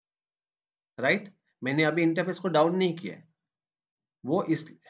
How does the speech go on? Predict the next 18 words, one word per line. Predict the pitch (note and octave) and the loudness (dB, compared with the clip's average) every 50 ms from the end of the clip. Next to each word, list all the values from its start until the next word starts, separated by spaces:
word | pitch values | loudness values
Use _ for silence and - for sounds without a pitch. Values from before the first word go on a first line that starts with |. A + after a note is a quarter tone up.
| - _ _ _ _ _ - | -20 _ _ _ _ _ -10
वो | B2 C#3 E3 - D#3+ D#3 | -4 -4 -2 -2 -2 -2
इसलिए | D3 C#3+ - - F3+ G3 G3 - - C#3 B2 | -4 -4 -4 -4 -2 -2 -2 -2 -4 -6 -4
ये | C3+ D#3+ E3+ E3 D3 | -2 -2 -2 -2 -4
एक | C#3 C#3 - | -6 -4 -2
ही | F3 | 0
route | E3 E3 E3 E3 D#3 | 2 4 4 2 2
दिखा | D#3+ D#3+ - D#3 D3+ | -2 -4 -2 -2 -2
रहा | D#3 F3 | -2 -2
है | A3+ A#3+ - - - - _ _ - | -6 -8 -14 -20 -20 -20 _ _ -8
क्योंकि | D3+ D3+ - F#3+ | -6 -6 -4 -2
ये | D#3+ C3 B2+ D3 F3+ | -2 0 0 0 0
क्या | G3 - A3 G#3+ | 0 2 0 2
बोलता | E3+ D3 B2+ A2 - A2 | 2 0 0 -2 -4 -4
है, | G#2+ A2+ C#3 D3+ | -2 -2 -2 -2
जैसे | C3 C3+ C3 B2+ B2+ D3+ | -2 -4 -4 -4 -6 -8
कि | D3 E3 D#3+ | -6 -6 -6
same | D#3+ D#3+ D#3 D3 C#3 A#2+ G#2 | -2 0 0 0 0 0 -2
as | F#2+ G#2 - - - | -2 -4 -6 -8 -8